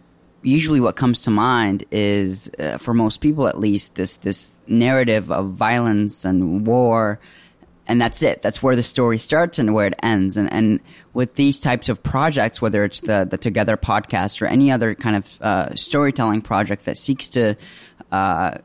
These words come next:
you know, tell the stories of migrants and refugees, you're putting a face and a story, um,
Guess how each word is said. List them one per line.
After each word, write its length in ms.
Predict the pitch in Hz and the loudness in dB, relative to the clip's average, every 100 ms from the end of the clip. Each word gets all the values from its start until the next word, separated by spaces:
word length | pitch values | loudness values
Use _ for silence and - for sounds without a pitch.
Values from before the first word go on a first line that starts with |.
| - | -4
you 100 | 117 | -2
know, 80 | |
tell 160 | 104 139 | 0 0
the 100 | 131 | 0
stories 320 | - 120 113 | 0 0 2
of 100 | 107 | 0
migrants 440 | 104 104 101 92 104 | 0 0 0 -2 0
and 80 | |
refugees, 460 | 98 92 95 104 98 | -2 -2 -4 -4 -2
you're 100 | 110 | -4
putting 460 | - 180 180 180 151 - | -2 0 2 2 0 -2
a 80 | |
face 520 | 113 - - 143 127 - | -6 -6 0 0 0 -2
and 100 | 104 | -2
a 60 | 104 | -2
story, 640 | - - 127 120 101 98 - _ _ _ - | -4 -2 2 2 0 -2 -8 _ _ _ -4
um, 420 | 113 98 95 82 | -2 0 0 -2